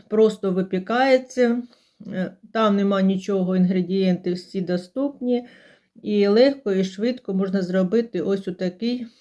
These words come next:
смачний, е, пиріг. За смаком він нагадує, м, більше такий, знаєте, як пражський торт. Ну, десь схожий.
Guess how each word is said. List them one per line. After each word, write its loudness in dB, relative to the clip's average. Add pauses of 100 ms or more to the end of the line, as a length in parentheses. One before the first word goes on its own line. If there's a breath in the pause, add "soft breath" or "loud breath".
(120 loud breath)
смачний, -2 (960)
е, 0
пиріг. 2
За 0
смаком 0
він 2
нагадує, 2 (640 loud breath)
м, -4
більше 2
такий, -2
знаєте, 0 (360 loud breath)
як -2
пражський 0
торт. -6 (720)
Ну, 0
десь 2
схожий. -2